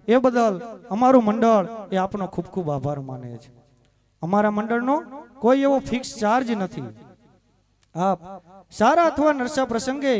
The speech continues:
અમને જાણ કરો એટલે સમયની અનુકૂળતા અનુસાર આવી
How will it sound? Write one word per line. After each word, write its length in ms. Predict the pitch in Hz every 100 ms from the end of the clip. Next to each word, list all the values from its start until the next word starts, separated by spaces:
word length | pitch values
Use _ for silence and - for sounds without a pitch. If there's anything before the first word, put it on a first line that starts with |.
| 175 262 185 175 185
અમને 240 | 214 214
જાણ 300 | 185 165 202 190
કરો 280 | 220 262 196 262 240 - 262 226
એટલે 220 | 262 302
સમયની 480 | - 233 269 294 247
અનુકૂળતા 440 | 247 240 240 240
અનુસાર 340 | 233 233 226 208
આવી 300 | 214 254